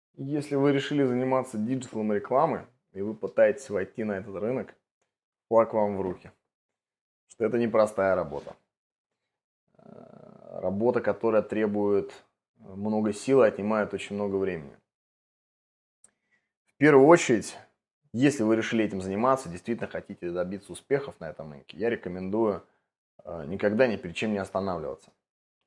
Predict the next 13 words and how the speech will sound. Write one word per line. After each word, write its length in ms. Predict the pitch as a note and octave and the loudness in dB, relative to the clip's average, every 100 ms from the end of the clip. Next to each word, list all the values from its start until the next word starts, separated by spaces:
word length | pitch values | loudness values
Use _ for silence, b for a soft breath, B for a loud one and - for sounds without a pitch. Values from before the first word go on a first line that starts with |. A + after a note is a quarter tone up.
| _ _ _ | _ _ _
Бывают 480 | - G2+ A#2 C3+ B2+ | -2 6 10 12 10
моменты, 640 | A2+ A#2 C3+ D3+ - - | 4 2 2 0 0 -6
когда 340 | G2 G2 G#2 A#2+ | -4 -4 2 2
хочется 560 | - - A#2 G2+ - F#2+ | 2 -2 -2 -2 -8 -10
все 240 | - A2 | -6 -4
бросить, 680 | G2 A2 A#2+ A2 - - - _ _ _ _ _ | 0 2 4 2 -4 -20 -20 _ _ _ _ _
развернуться 800 | G#2+ A2 G#2 B2 B2 C3+ C3 G2 | -2 -2 4 4 4 2 0 -6
и 40 | |
пойти 360 | F#2+ G#2 G2+ A2+ | 0 0 2 2
вообще 300 | G#2 - G2+ | 2 2 -4
в 60 | E2+ | -6
другую 300 | F2 D#2+ D#2+ | -8 -8 -12
сторону. 440 | - D#2 - G#2+ | -10 -10 -10 -16